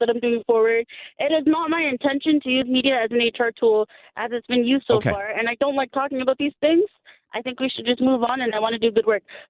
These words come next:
Speaker 1: So with that being said, I'm very excited to be collaborating with O D S P Action Coalition. I had them draft with me two motions. One is to tie the housing benefit of O D S P and O W to the average rent in the area that you live in,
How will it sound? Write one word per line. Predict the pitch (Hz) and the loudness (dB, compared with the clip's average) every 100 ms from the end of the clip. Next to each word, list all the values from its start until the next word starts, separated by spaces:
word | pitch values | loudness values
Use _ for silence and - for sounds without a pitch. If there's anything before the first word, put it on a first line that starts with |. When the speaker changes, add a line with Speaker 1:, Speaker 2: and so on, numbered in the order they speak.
| _ | _
Speaker 1:
So | 349 311 | 0 2
with | 247 262 | 2 0
that | 302 | -6
being | 285 285 277 - | -2 0 0 0
said, | 294 226 - - | -2 -4 -8 -4
I'm | 247 | 0
very | 277 294 | 2 0
excited | 262 277 262 262 | -2 -2 -2 -4
to | 254 | -8
be | 254 | -6
collaborating | - 247 254 262 262 | -4 -2 0 0 2
with | 240 226 | 0 -2
O | 240 | -2
D | 247 | -2
S | - | 0
P | 247 | 0
Action | 233 262 254 | -2 -4 0
Coalition. | 247 233 233 - 233 240 - - | 2 4 0 -2 -4 -4 -6 -12
I | - 247 | -8 -4
had | 277 285 | -2 -2
them | 269 285 262 | 0 0 0
draft | 254 254 247 | 0 -2 -2
with | 247 254 | -2 0
me | 247 262 254 - | 2 2 2 2
two | 302 | 2
motions. | 269 240 240 254 247 247 - - - | 4 2 0 0 0 0 -4 -20 -2
One | 262 311 | 0 0
is | 277 - | -2 -2
to | 277 | -4
tie | 277 269 277 | -4 0 0
the | 262 247 240 240 - | 2 2 0 -4 -12
housing | _ 254 254 254 | _ -4 -4 -2
benefit | 254 240 233 226 - | -4 2 2 2 0
of | 247 254 240 | 0 0 2
O | 226 | 2
D | 233 233 | 2 0
S | - - | 0 -4
P | 226 220 | 2 2
and | 226 | 4
O | 226 | 2
W | 220 220 226 220 226 - - - - | 0 0 0 -2 -2 -8 -20 -20 -2
to | 262 247 240 | 2 4 4
the | 247 | 2
average | 208 254 269 | 0 -2 -2
rent | 233 247 262 | 0 -2 -2
in | - | 0
the | 233 | 2
area | 208 233 247 233 | 4 4 4 4
that | 214 196 | 2 0
you | |
live | 202 214 254 | 0 2 4
in, | 320 | 2